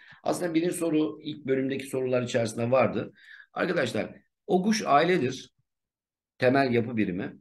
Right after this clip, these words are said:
Aileler birliği, yani aileler birleşir, uruku oluşturur. Yani sülale diyelim. Uruklar birleşir,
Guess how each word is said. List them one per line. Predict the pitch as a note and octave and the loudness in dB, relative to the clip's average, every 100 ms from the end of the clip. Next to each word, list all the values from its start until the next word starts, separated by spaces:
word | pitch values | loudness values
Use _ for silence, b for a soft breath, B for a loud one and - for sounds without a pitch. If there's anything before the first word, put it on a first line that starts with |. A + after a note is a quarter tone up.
| B B B B _ | B B B B _
Aileler | A#2 C#3 F3 G3+ G#3+ E3+ | 4 6 6 6 4 4
birliği, | E3 D3 C#3+ F3+ - _ _ _ _ _ _ _ _ _ _ _ A2+ | 2 2 0 0 -6 _ _ _ _ _ _ _ _ _ _ _ -10
yani | G2 | -10
aileler | F#2 A#2+ A#2+ A2 G#2 | -4 -2 0 0 0
birleşir, | B2+ A#2+ G2+ D#3 E3 - _ _ | 0 0 0 -4 -10 -20 _ _
uruku | - D3+ E3+ F3+ F3 | 2 4 4 6 4
oluşturur. | B2+ G2+ - F2 G#2 - - _ _ _ _ _ - | 4 0 -4 -10 -10 -10 -20 _ _ _ _ _ -16
Yani | C#2 D2 A#2+ | -12 -10 -10
sülale | A#2+ - B2 G2 D#2+ D2 | -4 0 2 2 0 -6
diyelim. | C#2+ D2 D#2+ - _ b b b b _ _ | -8 -6 -10 -12 _ b b b b _ _
Uruklar | C#3+ D3+ F3+ G3+ A3 G3+ | 0 2 2 4 2 2
birleşir, | F3+ C#3 B2+ G3+ G#3+ - | 0 0 -2 -2 -4 -6